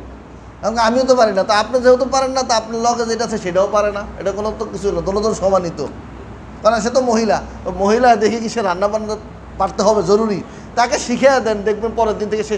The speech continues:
ভালো রান্না করতে পারে। আবার মহিলাদের, পুরুষের দোষ,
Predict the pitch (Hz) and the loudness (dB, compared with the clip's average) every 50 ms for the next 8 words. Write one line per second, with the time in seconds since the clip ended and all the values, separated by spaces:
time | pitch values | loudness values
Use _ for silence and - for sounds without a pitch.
0 | 156 - - 151 165 185 202 190 175 175 170 151 151 147 - 160 147 139 127 - | -6 -6 -6 -4 -2 0 0 0 -2 -4 -6 -6 -8 -8 -10 -8 -8 -8 -8 -8
1 | - - - - - - - - - - - - - - - - - - - 208 | -10 -12 -12 -12 -12 -12 -12 -12 -12 -12 -12 -12 -12 -14 -14 -16 -6 0 2 4
2 | 233 240 - 294 269 - - - - - - - - - - - - - - - | 6 6 4 4 2 0 -6 -12 -14 -16 -16 -16 -18 -18 -18 -18 -18 -18 -18 -18
3 | - - - 226 240 240 247 269 285 285 285 285 277 - - - 269 285 285 - | -18 -12 -2 2 4 4 6 6 6 6 6 4 2 2 0 -6 -8 -6 -4 -2
4 | 285 262 - - 240 | -2 -2 0 -2 -2